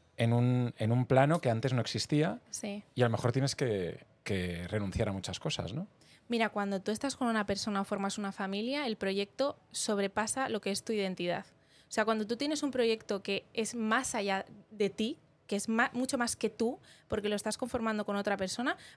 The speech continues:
Speaker 2: van a venir renuncias, pero no se entienden como tal, se entienden como prioridades. Evidentemente, yo quizá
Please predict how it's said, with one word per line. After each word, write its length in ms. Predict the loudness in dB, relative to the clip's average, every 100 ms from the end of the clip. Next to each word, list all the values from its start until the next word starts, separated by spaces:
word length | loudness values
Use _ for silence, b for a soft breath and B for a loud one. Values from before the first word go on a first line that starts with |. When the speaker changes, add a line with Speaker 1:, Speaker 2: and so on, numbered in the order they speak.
| _
Speaker 2:
van 140 | 2
a 80 | 2
venir 260 | 2 0 0
renuncias, 640 | 0 0 -2 -2 -4 -2
pero 200 | 2 2
no 100 | 2
se 120 | 0 -2
entienden 440 | -2 0 0 0
como 280 | -2 -4 -2
tal, 280 | -2 -2 -4 b b
se 120 | -4 -2
entienden 380 | 0 -2 -2
como 260 | 0 0 0
prioridades. 840 | -2 0 0 2 2 2 0 -4 -4
Evidentemente, 720 | -2 0 0 0 0 0 -2 2
yo 280 | 2 2 -2
quizá 400 | -8 0 2